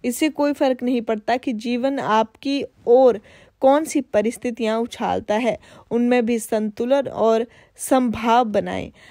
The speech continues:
अपने दिल और दिमाग पर होने वाले आक्रमण से खुद को मुक्त करना,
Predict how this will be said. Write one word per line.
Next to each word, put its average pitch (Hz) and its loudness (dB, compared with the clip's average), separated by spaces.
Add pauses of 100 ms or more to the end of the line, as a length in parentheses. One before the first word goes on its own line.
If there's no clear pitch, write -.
(140)
अपने 277 0
दिल 254 -2
और 254 2
दिमाग 208 -2
पर 240 -6 (140)
होने 233 -2
वाले 220 0
आक्रमण 233 -2
से 226 -2
खुद 240 -6
को 220 -4
मुक्त 254 -6
करना, 196 -6